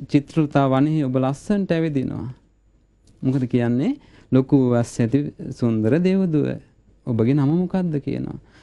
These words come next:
"මේ රම්‍ය වූ චිත්‍රලතා වනයේ ඔබ ලස්සනට මේ අප්සරාවන්, දිව්‍ය අප්සරාවන් පිරිවරාගෙන ඇවිදිමින් ඉන්නවා."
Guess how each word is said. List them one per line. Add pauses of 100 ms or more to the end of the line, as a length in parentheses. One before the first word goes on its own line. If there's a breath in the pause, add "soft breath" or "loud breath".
(200 soft breath)
"මේ (380)
රම්‍ය
වූ
චිත්‍රලතා
වනයේ
ඔබ
ලස්සනට (600 loud breath)
මේ
අප්සරාවන්,
දිව්‍ය
අප්සරාවන්
පිරිවරාගෙන
ඇවිදිමින්
ඉන්නවා."